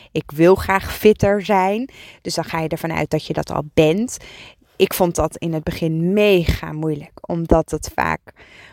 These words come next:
woorden zijn die ik nog helemaal niet geloofde. Ehm, en om dan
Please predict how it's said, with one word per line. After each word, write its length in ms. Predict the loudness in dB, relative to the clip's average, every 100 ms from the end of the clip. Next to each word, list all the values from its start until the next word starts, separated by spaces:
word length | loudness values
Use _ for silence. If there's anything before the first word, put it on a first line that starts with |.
| -6
woorden 400 | 2 4 4 2
zijn 320 | -4 -6 -8
die 140 | -4 -4
ik 60 |
nog 140 | -4 -2
helemaal 280 | 0 0 0
niet 180 | -4
geloofde. 800 | -4 -4 -2 -2 -4 -2 -2 -2 -6 -14 -20 -20 -20 -20 _
Ehm, 460 | -4 0 2 0 -2 -10 _ -20 -6
en 240 | -2 -2
om 240 | 0 -2 -2 _
dan 420 | 2 4 4 0